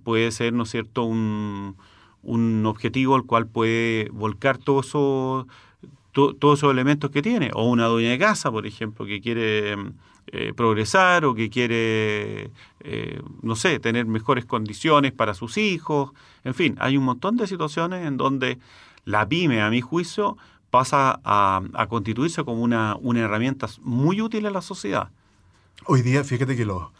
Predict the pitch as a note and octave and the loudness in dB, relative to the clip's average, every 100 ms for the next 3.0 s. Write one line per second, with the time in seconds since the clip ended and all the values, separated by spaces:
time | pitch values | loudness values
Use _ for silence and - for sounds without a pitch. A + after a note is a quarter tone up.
0 | _ - E3 C#3 C3+ F#3+ B3 E3 A#2+ B2+ | _ 0 2 4 2 2 2 0 0 0
1 | C3+ C3+ B2+ G#2+ A2+ A2 A#2 G#2+ - A2 | 0 0 0 -2 -4 -6 -6 -6 -4 -6
2 | A2 A#2+ A2+ G#2 G2+ F#2 A#2 B2+ C3+ | -4 -2 -2 -2 -4 -2 0 0 -2